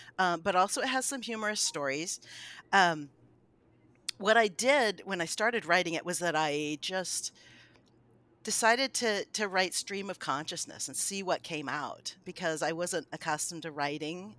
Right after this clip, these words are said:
and, um, this is my first solo work, and I've written essays in the past, but this is my first book that's me all the way through, and so, um, I wasn't sure what I wanted to say yet or how I wanted to say it, and so I ended up with two different,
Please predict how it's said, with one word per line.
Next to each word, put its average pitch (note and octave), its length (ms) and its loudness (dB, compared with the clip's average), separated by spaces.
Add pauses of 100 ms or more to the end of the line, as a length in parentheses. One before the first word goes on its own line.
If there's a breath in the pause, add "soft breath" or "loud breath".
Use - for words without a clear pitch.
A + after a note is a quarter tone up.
and, D#3 420 -6
um, B2 340 -4 (560 soft breath)
this E3 200 -4
is D3+ 240 -4
my D3+ 100 -4
first - 360 -6
solo D#3 260 -2
work, D3+ 380 -2
and C3 200 -8
I've C#3 160 -6
written C#3 240 -8
essays C#3 380 -6
in B2+ 80 -6
the C3 80 -10
past, C#3 320 -12
but C#3 140 -10
this G3+ 120 -8
is A#3+ 120 -10
my A3 100 0
first F3+ 460 -4
book D#3+ 240 -2
that's C#3 200 -10
me E3+ 360 -2 (520 loud breath)
all F#3+ 240 8
the E3+ 100 -6
way D3+ 120 0
through, F#3+ 400 0
and E3 180 -2
so, F3+ 520 2
um, E3+ 340 2
I F3 60 2
wasn't G#3 260 -2
sure G#3 220 2
what G3 140 2
I F#3+ 60 6
wanted F3 260 0
to E3+ 60 -2
say - 320 -4
yet C#3 300 -2 (560 soft breath)
or G3 140 2
how G3+ 220 4
I F3+ 60 4
wanted D#3+ 240 -2
to C#3+ 60 -10
say A#3 280 -2
it, D#3 120 2
and D#3 140 -2
so G3 460 4 (100)
I F3 100 4
ended B3+ 320 0
up E3+ 200 6
with D3+ 160 -6
two B3 420 -4
different, F3+ 460 -2